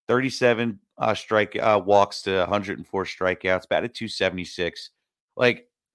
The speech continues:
you know, Walker hits the ball har-, hard. His exit velo is phenomenal.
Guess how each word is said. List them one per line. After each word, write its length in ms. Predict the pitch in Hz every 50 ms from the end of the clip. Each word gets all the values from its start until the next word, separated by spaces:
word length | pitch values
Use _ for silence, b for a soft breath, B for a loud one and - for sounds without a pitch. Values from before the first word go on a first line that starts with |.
| _ _ _ _ _ _ _ _ _
you 60 | -
know, 160 | 135 127 117
Walker 420 | 110 87 110 131 139 156 156 - 131
hits 220 | 131 135 - -
the 80 | - 110
ball 260 | 92 107 107 104 101
har-, 220 | 95 101 95 - -
hard. 420 | - 113 110 104 104 101 95 - _ _ -
His 220 | 113 107 98 85 -
exit 360 | - 120 107 95 101 113 90
velo 420 | 101 107 107 104 104 104 101 98
is 180 | 95 90 87 - _ _ _ _ _ _ _ _
phenomenal. 720 | - 113 104 101 101 101 98 98 98 95 95 95 -